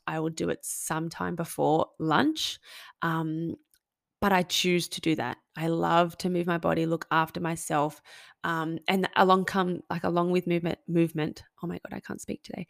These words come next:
<laughs> Along with movement comes my nutrition. So ensuring that I eat a wholesome diet every single day, making sure that I'm,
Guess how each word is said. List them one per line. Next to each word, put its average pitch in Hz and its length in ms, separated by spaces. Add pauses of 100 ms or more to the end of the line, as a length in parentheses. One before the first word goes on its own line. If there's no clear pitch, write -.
(140)
<laughs> - 160
Along 220 400
with 240 200
movement 175 540
comes 180 440
my - 360
nutrition. 180 560 (720)
So 170 280 (100)
ensuring 165 460
that 156 160
I - 160
eat - 200 (300)
a 185 60
wholesome 165 360
diet 156 300
every 180 220
single 175 320
day, 160 420 (380)
making 180 320
sure 165 240
that - 180
I'm, 156 380